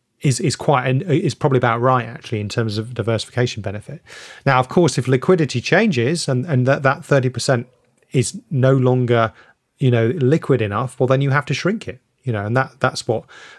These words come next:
that's what you can do. If you're, if everything, if all this stuff's inside a single master fund, you can actually deallocate from the, you know, the other stuff, um, a-, and, uh, and put it, put it back into futures markets.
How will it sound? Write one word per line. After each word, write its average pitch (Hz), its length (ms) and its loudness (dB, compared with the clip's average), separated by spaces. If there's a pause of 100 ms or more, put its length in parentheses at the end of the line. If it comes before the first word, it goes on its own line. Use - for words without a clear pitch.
that's 139 260 -2
what 139 140 -2
you 123 120 0
can 117 200 -2
do. 135 160 4
If 113 180 -2
you're, 120 160 2 (240)
if 135 140 2
everything, 143 380 2
if - 140 -2
all 165 60 4
this 131 160 2
stuff's - 260 -2
inside 120 280 0
a - 20 0
single 117 240 -2
master 123 300 -2
fund, 107 260 -4
you 117 100 -2
can 123 160 -2
actually 117 300 -4
deallocate 120 580 -2
from 107 220 -4
the, 107 260 -4 (460)
you 120 100 -4
know, 110 160 0
the 110 120 0
other 113 160 0
stuff, - 480 -4 (160)
um, 110 320 0
a-, 117 180 -4
and, 113 340 -2
uh, 113 280 0
and 113 100 -6
put 113 140 0
it, - 220 -8
put 127 120 -4
it 127 80 -4
back 120 180 -4
into 123 160 -6
futures 123 320 -4
markets. 110 480 -4